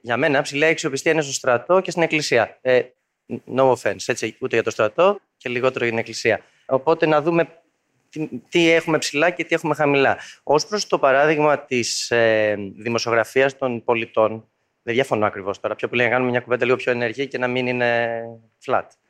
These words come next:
Είναι πολύ προβληματικό να πούμε ότι ο καθένας από εσάς θα πάρει αύριο μια κάμερα, θα βγει έξω και θα κάνει δημοσιογραφία. Μπορεί αυτό το citizen journalism να έπαιξε πάρα πολύ,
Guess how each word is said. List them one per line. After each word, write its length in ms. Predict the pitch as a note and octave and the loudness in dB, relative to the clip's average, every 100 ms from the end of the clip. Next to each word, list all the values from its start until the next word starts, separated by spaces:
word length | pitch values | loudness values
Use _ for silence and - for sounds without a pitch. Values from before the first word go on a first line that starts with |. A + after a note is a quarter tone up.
| _ _ | _ _
Είναι 180 | - D#3+ | -2 -2
πολύ 260 | - C#3+ E3+ | 2 2 4
προβληματικό 720 | F#3 D3+ C3+ B2 B2 - B2 | 0 2 0 0 -4 -2 0
να 140 | A#2 | 0
πούμε 160 | C3 B2+ | -2 -6
ότι 120 | A#2 | -4
ο 20 | |
καθένας 380 | A2+ A2 B2 A#2 | -4 -2 -2 -4
από 80 | B2 | -6
εσάς 180 | A#2 A#2+ | -2 -2
θα 120 | A#2 | -2
πάρει 260 | A2 A#2 A#2 | 0 2 2
αύριο 320 | A#2 A2 A2+ | 2 0 -2
μια 200 | A#2 A#2+ | 0 -4
κάμερα, 520 | - A#2+ A2 A2 G#2+ - _ | 0 -2 0 -2 -4 -6 _
θα 160 | - A2+ | -6 -6
βγει 240 | G2+ B2 | -4 0
έξω 440 | A#2+ B2 - A2+ G#2+ | 0 0 0 2 2
και 160 | - | -2
θα 140 | A#2 A2+ | -4 -2
κάνει 320 | A#2 A2+ A2 | 0 0 -2
δημοσιογραφία. 840 | G#2+ G#2 - G#2+ G#2 - G2+ F2+ - _ _ | -4 -6 -2 -2 -2 -2 -2 -4 -8 _ _
Μπορεί 600 | - A2+ C#3+ E3+ - - - | 0 2 4 2 0 -6 -8
αυτό 260 | A2+ - | -4 -2
το 100 | D3+ C#3+ | -2 0
citizen 400 | D#3+ C#3 C3 A#2+ | 0 0 0 2
journalism 320 | C3 C3+ C3+ | 2 2 -2
να 100 | C#3+ | -2
έπαιξε 300 | C#3+ D#3 - | -2 -2 -4
πάρα 280 | - D#3 C3+ | 0 0 2
πολύ, 500 | B2 A#2 A2 G2+ | 0 0 -2 -4